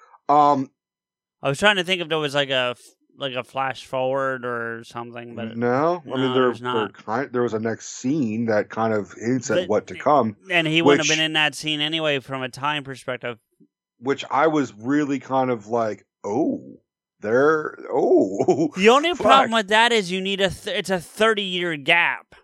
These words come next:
Speaker 2: between where that movie ends and when that, when that really would make an impact.
Speaker 1: Sure.
Speaker 2: And I
Speaker 1: Well,
Speaker 2: don't
Speaker 1: I
Speaker 2: think
Speaker 1: mean
Speaker 2: he was involved with that group for thirty years. He was there for a number of years before he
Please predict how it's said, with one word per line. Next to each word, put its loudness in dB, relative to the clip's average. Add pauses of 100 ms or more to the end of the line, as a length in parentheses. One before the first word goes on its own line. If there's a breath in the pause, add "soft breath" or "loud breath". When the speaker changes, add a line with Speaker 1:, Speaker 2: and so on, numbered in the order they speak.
(100)
Speaker 2:
between -6
where 0
that 2
movie -2
ends -2
and -4
when -4
that, -2 (320)
when -6
that 0 (120)
really -4
would -6
make -6
an -8
impact. -10 (380)
Speaker 1:
Sure. -12 (280)
Speaker 2:
And -4
I 2
Speaker 1:
Well, -4
Speaker 2:
don't 2
Speaker 1:
I -20
Speaker 2:
think -8
Speaker 1:
mean -10
Speaker 2:
he -6
was -6
involved 0
with -6
that 0
group -8 (120)
for -8
thirty -6
years. -8
He -6
was -4
there 2
for -2
a -4
number -4
of -8
years -6
before -6
he -6